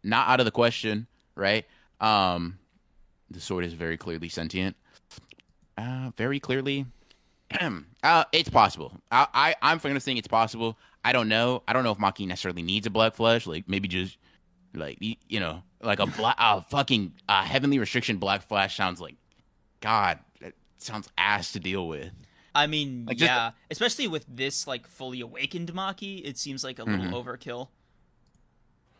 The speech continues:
Speaker 1: Yeah. Yeah. A-, and Maki's sword may be sentient, but we still don't know to what degree,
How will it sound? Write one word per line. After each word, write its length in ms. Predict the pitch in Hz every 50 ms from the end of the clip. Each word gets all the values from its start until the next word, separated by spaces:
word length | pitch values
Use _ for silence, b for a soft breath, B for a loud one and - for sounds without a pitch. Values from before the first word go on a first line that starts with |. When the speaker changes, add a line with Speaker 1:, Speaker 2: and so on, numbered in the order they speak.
| _ _
Speaker 1:
Yeah. 260 | - 98 82 76 76 80 - _ _ _ _ _ _ _ _ _ _ _ _ _ _ _
Yeah. 300 | - 107 98 87 87 - -
A-, 200 | - 160 165 135 107
and 120 | 160 160 160
Maki's 320 | 170 190 214 - 220 -
sword 180 | - 190 175 131
may 180 | 113 110 120
be 120 | 127 131 113
sentient, 460 | - 104 95 107 - - 92 87 80
but 100 | 98 101
we 220 | 98 104 117 123
still 300 | 123 - - 135 135 131
don't 260 | 120 120 117 120 110
know 320 | 98 101 101 104 104 98 98
to 160 | - - -
what 300 | 95 85 85 101 110 -
degree, 720 | - 104 87 78 87 87 87 90 92 92 95 95 95 -